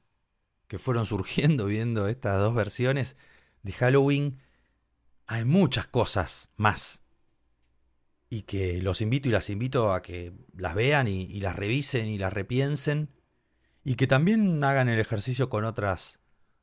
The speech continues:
remakes, con secuelas también vale, para pensar también juntos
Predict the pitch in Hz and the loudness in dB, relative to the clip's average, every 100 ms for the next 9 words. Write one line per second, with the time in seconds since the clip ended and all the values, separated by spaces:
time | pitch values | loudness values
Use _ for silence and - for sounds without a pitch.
0 | _ - 107 113 127 139 - - _ _ | _ -2 2 4 4 4 -2 -14 _ _
1 | _ _ _ - 104 - 98 117 110 95 | _ _ _ -4 -2 -2 0 2 4 2
2 | 98 98 101 110 117 127 - _ _ _ | 0 0 4 4 4 0 -6 _ _ _
3 | _ _ _ _ _ _ 110 107 117 110 | _ _ _ _ _ _ 2 2 2 0
4 | - 165 170 139 143 151 - 156 160 165 | 4 6 6 2 0 -2 -2 -2 0 0
5 | 156 - | -2 -4